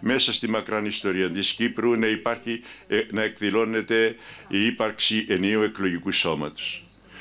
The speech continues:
Για την επίτευξη της συμφωνίας του εδαφικού και της εγγυήσης απαιτείται ευρηματικότητα και ελαστικότητα στους χειρισμούς. Το εδαφικό, όπως και η ακτο-, ακτογραμ-, ακτογραμμή, βρίσκονται σε σημείο που επιτρέπει η ύπαρξη συμφωνίας.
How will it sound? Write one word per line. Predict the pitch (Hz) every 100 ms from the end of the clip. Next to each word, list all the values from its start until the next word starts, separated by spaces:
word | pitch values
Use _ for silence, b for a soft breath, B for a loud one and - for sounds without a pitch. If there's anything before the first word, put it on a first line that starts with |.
| B B
Για | 135
την | 135 147
επίτευξη | 151 190 180 160
της | 147 -
συμφωνίας | - 131 156 175 -
του |
εδαφικού | 135 131 117 120 143
και | 135
της | 117 113
εγγυήσης | 104 98 131 139 165 160 - B B B
απαιτείται | 120 123 123 147 147
ευρηματικότητα | 139 127 131 127 120 110 147 147 147
και | 143 131
ελαστικότητα | 123 117 110 101 131 131 123
στους | 120 110
χειρισμούς. | - 101 87 90 82 78 - - B B B B - -
Το |
εδαφικό, | 127 127 127 131 151 151
όπως | 143 -
και | 135
η |
ακτο-, | 120 - 127
ακτογραμ-, | - 107 - 107 104 104 - -
ακτογραμμή, | 101 - 110 101 101 127 147 104
βρίσκονται | 127 170 - 147 151 151 B B
σε | - 131
σημείο | 123 143
που | 135
επιτρέπει | 131 127 143 180 147
η |
ύπαρξη | 113 104 - 98
συμφωνίας. | - 92 - 85 85 76 - -